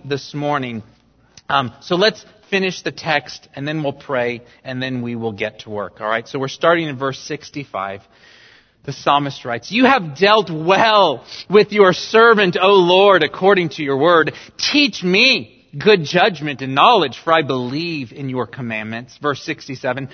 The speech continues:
Before I was afflicted, I went astray, but now I keep your word.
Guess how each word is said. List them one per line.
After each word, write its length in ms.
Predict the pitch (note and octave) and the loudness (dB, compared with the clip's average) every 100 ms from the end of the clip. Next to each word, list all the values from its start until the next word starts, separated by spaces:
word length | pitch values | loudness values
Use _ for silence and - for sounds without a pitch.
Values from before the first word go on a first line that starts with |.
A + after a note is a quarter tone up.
| - - | -18 -2
Before 680 | A#3 A3+ - D4 D#4 G#3 G3+ | 0 0 -2 6 8 8 8
I 120 | G3+ | 4
was 180 | G3+ F3+ | 2 2
afflicted, 800 | F3 - A#3 A3+ - D3 E3 - - _ _ - | -2 -4 -2 -2 -2 -4 -4 -6 -18 _ _ -4
I 120 | D#3+ | -2
went 180 | F3 F#3 | 0 -4
astray, 560 | - - A3 E3+ G#2+ - _ _ - | -8 -4 -2 -2 -6 -16 _ _ -8
but 200 | C#3+ C#3+ | -8 -2
now 300 | D3+ D#3 B2 | 2 2 2
I 100 | A2 | 0
keep 380 | - D#3 C3+ | -6 -12 -12
your 160 | A2+ A2+ | -8 -6
word. 420 | A#2+ C#3+ G2+ F#2 | -2 -2 -4 -10